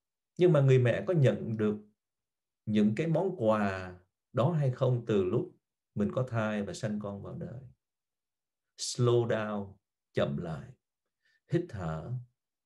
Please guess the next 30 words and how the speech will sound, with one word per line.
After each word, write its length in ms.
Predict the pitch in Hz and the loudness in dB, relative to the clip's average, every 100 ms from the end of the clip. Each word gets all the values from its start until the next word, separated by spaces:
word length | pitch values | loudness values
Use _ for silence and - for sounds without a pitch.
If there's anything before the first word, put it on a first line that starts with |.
| _ _ _ _ _ _ _ _ _ - | _ _ _ _ _ _ _ _ _ -14
Và 80 | 104 | -6
cuộc 160 | - - | -6 0
sống 300 | 131 147 196 | 0 0 -2
đó, 60 | 214 - _ _ _ _ _ _ _ _ _ _ - | -8 -10 _ _ _ _ _ _ _ _ _ _ -10
ở 120 | 98 | -4
trong 280 | 101 127 127 | 0 2 2
cái 120 | 143 | 0
gia 120 | 127 | 0
đình 220 | 120 104 | 2 0
của 100 | 90 | -2
mình 200 | 101 101 | 0 0
nó 60 | 107 | 0
giống 200 | 120 151 | 0 0
như 120 | 135 123 | 0 -2
cuộc 120 | 120 | -2
sống 240 | 123 151 | -2 0
vũ 140 | 98 90 | -2 -2
trụ 220 | - - | -4 -4
vậy 100 | 82 | -6
đó. 100 | 85 139 - _ _ _ _ _ _ _ _ _ _ _ _ | -8 -10 -12 _ _ _ _ _ _ _ _ _ _ _ _
Mẹ 400 | 101 95 80 85 | -4 -2 -2 -4
ba 300 | 120 117 117 | -2 -2 -2
là 140 | 104 90 | -4 -6
định 240 | - - | -6 -6
tinh, 260 | 123 117 117 - | -2 -2 -4 -6
con 240 | 113 113 110 | -2 -2 -2
cái 220 | 110 139 | -2 -2
là 80 | 107 | -4
hành 260 | 101 82 | -6 -8
tinh. 260 | - 104 107 | -8 -8 -10